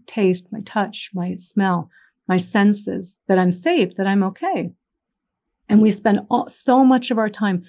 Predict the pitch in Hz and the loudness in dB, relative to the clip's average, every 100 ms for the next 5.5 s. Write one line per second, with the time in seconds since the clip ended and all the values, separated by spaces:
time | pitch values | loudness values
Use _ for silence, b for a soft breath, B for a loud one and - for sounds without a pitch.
0 | b b - 214 226 233 214 202 208 240 | b b 0 2 4 2 0 0 0 0
1 | 247 - 247 240 240 220 190 190 185 190 | 0 -4 0 2 2 0 -2 -2 -2 -6
2 | 180 190 185 190 185 180 175 202 247 208 | -4 -6 -4 -4 -4 -2 -4 -4 -2 -4
3 | 240 220 185 180 185 180 208 247 220 - | -4 -2 -2 -2 -2 0 0 0 -2 0
4 | 202 202 190 180 190 175 175 185 175 180 | 0 2 -2 -2 -2 -2 -2 -4 -4 -6
5 | 170 185 185 175 185 | -6 -6 -4 -2 -4